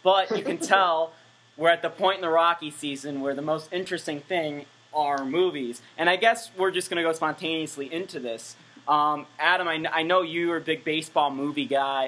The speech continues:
Speaker 1: Uh, I think we all are. Uh, why don't we just go with their best baseball movie? Adam, what's yours?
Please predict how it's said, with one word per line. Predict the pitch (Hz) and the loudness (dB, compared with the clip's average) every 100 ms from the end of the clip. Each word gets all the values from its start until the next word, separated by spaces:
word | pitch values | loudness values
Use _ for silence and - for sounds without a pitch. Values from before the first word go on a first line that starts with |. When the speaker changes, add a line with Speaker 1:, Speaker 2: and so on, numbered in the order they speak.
| 127 - - | -6 -14 -6
Speaker 1:
Uh, | |
I | 127 127 | -4 -2
think | - 151 | -4 -6
we | 147 | 0
all | 143 147 151 | 2 4 2
are. | 131 117 113 - _ | 0 -4 -8 -12 _
Uh, | 147 151 | 0 2
why | 180 | 2
don't | 233 | 0
we | |
just | 233 - | -4 0
go | 208 | 2
with | 240 | 2
their | 175 | 2
best | 151 170 - | 2 2 2
baseball | 170 175 143 | -2 0 0
movie? | 127 117 127 | 0 -2 2
Adam, | 156 190 | 2 2
what's | 190 185 | -2 -2
yours? | 214 175 - | -2 -4 -6